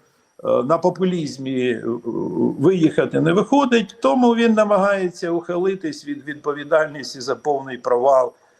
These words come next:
його ідеї про встановлення миру. Е, тому має хтось відповідати. От Ердоган погодився, значить, він, е, з задоволенням віддає йому бразди правління. Тому, а Зеленському треба досягти цієї мети,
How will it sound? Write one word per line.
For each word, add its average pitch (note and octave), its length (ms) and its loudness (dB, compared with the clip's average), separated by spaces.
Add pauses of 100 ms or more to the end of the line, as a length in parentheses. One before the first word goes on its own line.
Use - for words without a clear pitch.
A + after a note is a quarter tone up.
(140)
його C3+ 360 -2
ідеї B2+ 760 -4
про A#2+ 380 2
встановлення A#2 800 -4
миру. F2+ 460 -8 (680)
Е, - 80 4
тому C4 360 2
має A#3 400 4
хтось G#3 280 -2
відповідати. D#3 800 0
От F3+ 300 -2
Ердоган F3+ 500 0
погодився, D#3+ 760 -4
значить, D3+ 540 -8
він, D3 200 -8 (520)
е, B2+ 140 4
з A#2+ 40 0
задоволенням D#3+ 1000 2
віддає C#3 520 -2
йому C3+ 260 -2
бразди A#2+ 380 0
правління. F#2+ 680 -2
Тому, F#3+ 440 4 (360)
а E3 420 4
Зеленському G3 840 -6
треба F#3+ 320 -4
досягти F3+ 500 -6
цієї F3 440 -2
мети, F3 520 -4